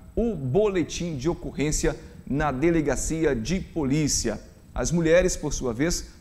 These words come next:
foram encaminhadas ao Hospital Regional do Tapajós para serem feitas aí as avaliações médicas necessárias apresentando apenas ferisme-, ferimentos leves pelo corpo. O pessoal na última sexta-feira, hein?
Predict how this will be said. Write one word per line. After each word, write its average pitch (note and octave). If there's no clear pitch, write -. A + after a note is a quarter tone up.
foram E3
encaminhadas C#3+
ao C#3+
Hospital D#3+
Regional C#3
do C3+
Tapajós B2
para C#3
serem C3
feitas A#2+
aí A#2
as A2
avaliações A2
médicas C3+
necessárias A#2
apresentando D3
apenas C#3
ferisme-, D#3
ferimentos D#3+
leves A#2+
pelo C3+
corpo. A2+
O -
pessoal C3+
na C#3+
última C#3
sexta-feira, C#3+
hein? F#3